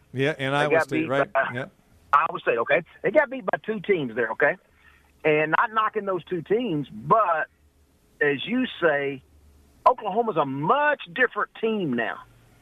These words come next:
Speaker 2: But during that time they got beat, they didn't look good. So you never know, you know,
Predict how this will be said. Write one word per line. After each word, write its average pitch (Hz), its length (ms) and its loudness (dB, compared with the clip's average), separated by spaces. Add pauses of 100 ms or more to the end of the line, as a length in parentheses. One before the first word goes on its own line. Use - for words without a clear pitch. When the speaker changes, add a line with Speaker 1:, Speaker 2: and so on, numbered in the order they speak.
(400)
Speaker 2:
But 143 360 2 (580)
during 233 400 2
that 233 160 -2
time 220 260 0
they 220 120 2
got 208 280 2
beat, 233 280 -4 (180)
they 170 120 2
didn't 196 220 0
look 220 220 2
good. 147 280 -6
So 160 260 2 (440)
you 208 180 -4
never 294 320 2
know, 180 460 0
you 156 160 -10
know, 151 320 -2